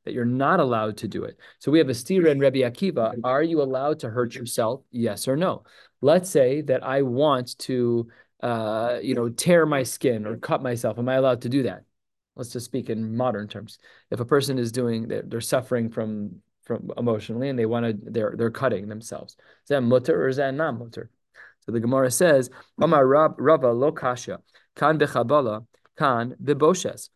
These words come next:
Rashi says that when it comes to chabala, that's ein rishai. You're not allowed to physically harm yourself. That's unacceptable in halacha. You're not allowed. And kan beboshes, where you are allowed.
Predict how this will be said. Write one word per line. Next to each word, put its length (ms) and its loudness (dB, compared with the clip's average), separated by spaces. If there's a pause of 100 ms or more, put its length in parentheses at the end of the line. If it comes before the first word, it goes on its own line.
(280)
Rashi 300 2
says 280 2
that 100 2
when 160 0
it 80 -8
comes 260 -2
to 80 -2
chabala, 500 2
that's 260 0
ein 200 -2
rishai. 460 -4
You're 120 -2
not 240 2
allowed 300 2
to 80 -6
physically 480 -2
harm 380 0
yourself. 460 -4
That's 260 -6
unacceptable 720 -4
in 60 -6
halacha. 400 -6
You're 120 -4
not 180 -6
allowed. 340 -6 (400)
And 140 -4
kan 240 0
beboshes, 480 4
where 140 2
you 420 2
are 260 4
allowed. 400 -4